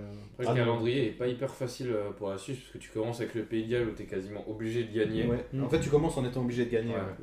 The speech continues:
Speaker 1: te
Speaker 2: Exactement.
Speaker 1: mets une certaine pression, même si ce sera pas dit comme ça indirectement, les joueurs se mettront la pression à ce niveau-là.
Speaker 3: Mhm.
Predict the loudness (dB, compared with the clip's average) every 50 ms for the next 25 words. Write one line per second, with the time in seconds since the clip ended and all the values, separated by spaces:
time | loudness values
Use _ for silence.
0 | -8 -8 -4 -6 -6 -4 -4 -4 -2 -2 -2 -2 -2 -2 -4 -4 -2 -2 -2 -2
1 | -2 -2 -2 -2 -2 0 -2 0 0 0 -2 -2 -2 -4 -2 -2 -2 0 0 0
2 | 0 0 -2 -4 -6 -8 -12 -12 -6 -6 -4 2 4 6 6 8 8 6 4 2
3 | 0 -4 -10 -12 -12 -12 -6 -2 -2 -2 0 0 4 4 6 6 6 4 2 2
4 | 2 0 0 0 -2 -4 -2 -2 -2 -4 -4 -4 -4 -6 -6 -6 -10 -10 -8 -6
5 | -6 -6 -6 -8 -10 -10 -8 -10 -10 -10 -8 -10 -8 -4 0 0 0 0 0 -4
6 | -8 -8 -6 -4 -4 -4